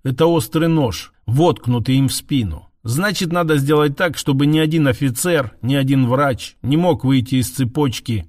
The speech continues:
без следа. Она прописала круги доступа, тайные протоколы с юридической подписью,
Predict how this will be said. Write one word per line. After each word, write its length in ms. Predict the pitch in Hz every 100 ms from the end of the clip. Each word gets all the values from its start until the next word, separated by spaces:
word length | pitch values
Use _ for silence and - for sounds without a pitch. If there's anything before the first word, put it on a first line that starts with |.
| _
без 300 | 104 127 113
следа. 580 | - 123 120 127 78 - _ _ _
Она 240 | 135 165
прописала 580 | 147 151 147 143 160 147
круги 340 | 117 135 131
доступа, 760 | 127 139 151 - 123 123 110 85
тайные 340 | - 135 131 131
протоколы 840 | 117 123 131 117 147 147 131 110 - _ -
с 100 | -
юридической 720 | 135 139 135 123 - - 127
подписью, 800 | 113 139 113 117 107 120 113